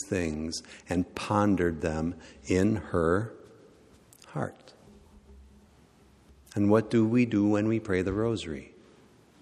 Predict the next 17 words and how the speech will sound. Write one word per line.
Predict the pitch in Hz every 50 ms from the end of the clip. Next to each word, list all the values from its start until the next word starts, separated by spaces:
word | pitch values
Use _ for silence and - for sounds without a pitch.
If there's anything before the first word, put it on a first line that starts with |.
| - - - - - - - - _ - - - - - - - - -
We | 92 85
meditate | 78 78 82 85 87 107 107 - - - 107 104
upon | 104 101 - 104 104 101 101
the | 104
mysteries. | 107 113 113 107 - - - - 69 71 71 - - - - - _ _ _ _ _ _ _ _ _ _ _ _ _ _ _ _ _ _ _ _ _ _ - - - - - - -
We | - 95
call | - - 123 135 151 151
them | 123 95 87 92
mysteries, | 104 123 117 - - - 104 92 90 92 92
but | - - 101 - - - - - - - - - - -
you | 139 165
could | - - 123 80 -
just | - 127 147 160 - -
as | 110 95 85
well | 98 90 82
call | - - - 127 117 110 95
them | 90 80 80